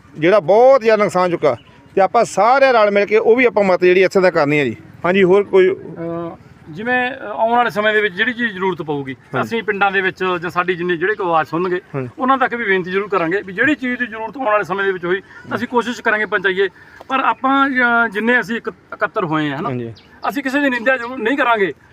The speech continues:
Speaker 2: ਪਰ ਜਿਹੜਾ ਸਾਡਾ ਸਰਕਾਰਾਂ ਦੇ ਪ੍ਰਬੰਧ ਹੈ, ਉਹ ਕੋਈ ਬਹੁਤੇ ਵਧੀਆ ਨਹੀਂ ਹੈਗੇ,
Speaker 1: ਹਾਂਜੀ।
Speaker 2: ਇਹ ਜ਼ਰੂਰ ਕਹਾਂਗੇ ਅਸੀਂ। ਤੇ ਜਾਂ ਜਿਹੜੀਆਂ ਤੁਸੀਂ ਮਤਲਬ ਵਸਤਾਂ ਦੀ ਗੱਲ ਜਾਂ ਹੋਰ ਚੀਜ਼ਾਂ ਦੀ ਗੱਲ ਕੀਤੀ ਹੈ, ਤਾਂ ਸਾਡਾ, ਅਹ, ਦਰਿਆ ਦਿਲ ਪੰਜਾਬ ਦੇ ਲੋਕ ਨੇ
Speaker 1: ਹੂੰ।
Speaker 2: ਤੇ ਆਸ-ਪਾਸ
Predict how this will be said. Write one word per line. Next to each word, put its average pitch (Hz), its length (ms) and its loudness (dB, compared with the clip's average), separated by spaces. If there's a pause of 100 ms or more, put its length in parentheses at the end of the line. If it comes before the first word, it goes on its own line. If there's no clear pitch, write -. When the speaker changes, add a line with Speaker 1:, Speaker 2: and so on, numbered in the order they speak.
(180)
Speaker 2:
ਪਰ 262 220 0
ਜਿਹੜਾ 269 180 2
ਸਾਡਾ 247 400 2
ਸਰਕਾਰਾਂ 214 500 0
ਦੇ 220 140 4
ਪ੍ਰਬੰਧ 220 340 -2
ਹੈ, 226 60 2
ਉਹ 240 80 -2
ਕੋਈ 262 80 -8
ਬਹੁਤੇ 262 240 -4
ਵਧੀਆ 233 240 0
ਨਹੀਂ 202 180 0
ਹੈਗੇ, 170 200 -2
Speaker 1:
ਹਾਂਜੀ। 139 180 -2 (120)
Speaker 2:
ਇਹ 240 120 -4
ਜ਼ਰੂਰ 214 200 -10
ਕਹਾਂਗੇ 185 300 0
ਅਸੀਂ। 175 160 -8 (560)
ਤੇ 220 180 -2
ਜਾਂ 190 360 -2
ਜਿਹੜੀਆਂ 269 280 0
ਤੁਸੀਂ 233 240 -10
ਮਤਲਬ 220 440 -4
ਵਸਤਾਂ 208 260 -2
ਦੀ 202 140 -6
ਗੱਲ 196 200 2
ਜਾਂ 202 120 -2
ਹੋਰ 208 220 2
ਚੀਜ਼ਾਂ 196 260 -6
ਦੀ 185 120 -4
ਗੱਲ 170 140 0
ਕੀਤੀ 156 280 -10
ਹੈ, - 120 -6 (500)
ਤਾਂ 247 140 0
ਸਾਡਾ, 226 360 2
ਅਹ, 202 640 -6 (480)
ਦਰਿਆ 202 200 0
ਦਿਲ 214 120 -2
ਪੰਜਾਬ 190 340 0
ਦੇ 190 100 4
ਲੋਕ 175 220 -2
ਨੇ 185 140 -2 (160)
Speaker 1:
ਹੂੰ। 123 180 -12
Speaker 2:
ਤੇ 220 100 -4
ਆਸ-ਪਾਸ 202 520 0